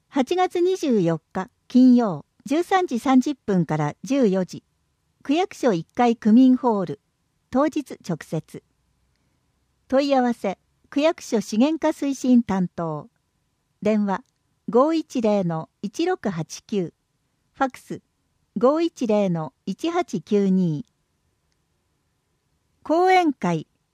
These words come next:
不登校、引きこもりが終わる時。不登校の子どもの心情や寄り添い方などを、不登校経験者の講師から学ぶ。九月十五日土曜、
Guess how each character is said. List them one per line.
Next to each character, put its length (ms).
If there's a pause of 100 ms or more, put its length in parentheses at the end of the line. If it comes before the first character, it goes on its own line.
(320)
不 160
登 300
校、 380 (200)
引 260
き 20
こ 160
も 120
り 140
が 320
終 160
わ 100
る 140
時。 460 (1200)
不 160
登 180
校 280
の 160
子 140
ど 100
も 120
の 140
心 240
情 280
や 220 (140)
寄 140
り 100
添 260
い 40
方 260
な 160
ど 200
を、 140 (420)
不 140
登 220
校 260
経 220
験 280
者 180
の 120
講 300
師 100
か 140
ら 140
学 340
ぶ。 160 (1400)
九 120
月 280
十 220
五 140
日 400 (120)
土 140
曜、 380